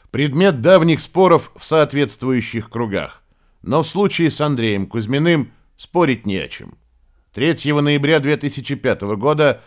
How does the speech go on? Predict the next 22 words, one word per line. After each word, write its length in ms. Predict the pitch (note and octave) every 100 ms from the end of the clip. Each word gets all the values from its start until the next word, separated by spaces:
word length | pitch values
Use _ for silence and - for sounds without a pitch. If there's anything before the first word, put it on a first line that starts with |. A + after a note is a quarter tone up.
| _ -
один 380 | B2 C#3 E3+ F3
эс 280 | G3+ F#3+ -
выпустила 580 | D#3 F3 D3+ - D#3 D3
дополнение 720 | C3 A#2+ D3 D3+ D3+ B2+ A#2
к 80 | -
«Периметру» 720 | C3+ D3 D#3+ C#3+ C#3+ B2 - _ _ _
под 160 | - D#3+
названием 600 | F3+ D#3 F3+ E3+ D#3+ C#3+
«Завет 460 | C3 D#3 D#3 D3 -
Императора», 800 | D#3+ - D#3 C#3 G2 D#2+ C2+ - _ _ _
несколько 560 | C#3 G3+ F#3+ F3+ D#3+ E3+
новых 360 | F3 E3 D3
миссий 580 | D3 F3+ E3 - D3 A2+ _ _
и 100 | B2
несколько 520 | D#3+ G3+ - F3 D#3
незначительных 960 | D#3+ E3 C3 D3 - G3 E3 E3 D3+ -
игровых 640 | D#3 C#3 B2+ C3+ B2+ - - _ -
нововведений. 1040 | C#3+ C#3+ A2+ G#2+ G2+ A#2+ G2+ D#2 B1 _ _ _ _ _ _ -
На 180 | A2+
официальной 580 | E3+ F#3+ D#3+ A3+ G#3+ F#3
обложке 460 | E3 E3 F3 - C3+
диска 540 | D#3+ E3 D#3+ C#3+ -